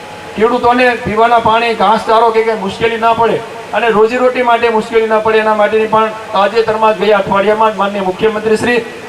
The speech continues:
અને અમારા કેબિનેટ કક્ષાના સૌ સિનિયર આગેવાનોએ, સિનિયર મંત્રીમંડળના સભ્યોએ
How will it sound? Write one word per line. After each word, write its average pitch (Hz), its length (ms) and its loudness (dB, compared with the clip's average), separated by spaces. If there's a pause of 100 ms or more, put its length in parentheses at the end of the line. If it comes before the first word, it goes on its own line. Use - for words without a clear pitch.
(120)
અને 208 120 0
અમારા 233 220 4 (540)
કેબિનેટ 214 360 0 (220)
કક્ષાના 214 460 0
સૌ 220 100 2 (140)
સિનિયર 240 320 2
આગેવાનોએ, 208 500 2 (160)
સિનિયર 240 300 -2
મંત્રીમંડળના 214 640 -2
સભ્યોએ 196 320 0